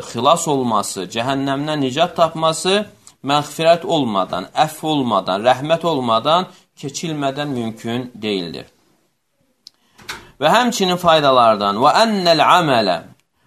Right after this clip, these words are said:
və in azuma fe innehu la yestaqillu bi necatil abdi." Yəni bilməliyik ki, əməl nə qədər böyük olsa da, müstəqil şəkildə, yəni əməl özü özlüyündə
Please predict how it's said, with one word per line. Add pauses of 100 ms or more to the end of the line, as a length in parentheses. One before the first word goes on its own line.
(140)
və
in
azuma
fe (100)
innehu
la
yestaqillu (100)
bi
necatil
abdi." (680)
Yəni
bilməliyik
ki, (540)
əməl (480)
nə
qədər (200)
böyük (100)
olsa
da, (440)
müstəqil
şəkildə,
yəni
əməl (100)
özü (140)
özlüyündə